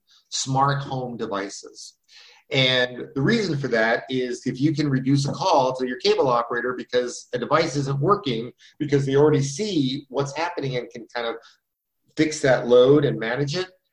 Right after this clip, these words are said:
uh, it's pretty good. And here's what we are seeing. There's a huge spike in P C use at home throughout the day, in the weekends, and through the weekends,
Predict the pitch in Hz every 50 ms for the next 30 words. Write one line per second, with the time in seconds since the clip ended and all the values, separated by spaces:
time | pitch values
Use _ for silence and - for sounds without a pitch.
0 | _ _ _ _ _ _ - 120 120 117 113 113 110 - - 123 120 - - -
1 | - 143 135 135 131 131 110 98 - - - - 143 147 190 214 226 220 - 175
2 | 165 - - - 139 135 135 135 131 131 - - 135 123 113 98 - - _ _
3 | _ _ _ _ _ _ _ _ _ _ _ _ _ _ _ _ _ _ _ _
4 | - 127 135 139 135 143 139 139 - - - - 180 180 185 185 175 143 135 -
5 | - - - - 147 135 120 107 101 - - - _ _ _ _ _ _ _ _
6 | - 123 120 110 - - 165 175 160 139 139 165 156 143 131 131 123 - - 117
7 | 107 - 107 104 98 95 95 92 92 - _ _ _ _ _ _ _ - 135 131
8 | 131 135 151 151 147 151 139 120 117 107 104 104 104 101 101 98 - - _ _
9 | - 165 180 196 185 143 127 117 113 - - 113 110 107 107 104 104 98 - -
10 | - 113 110 - 135 131 127 117 101 101 95 - - 98 - _ - - - -
11 | _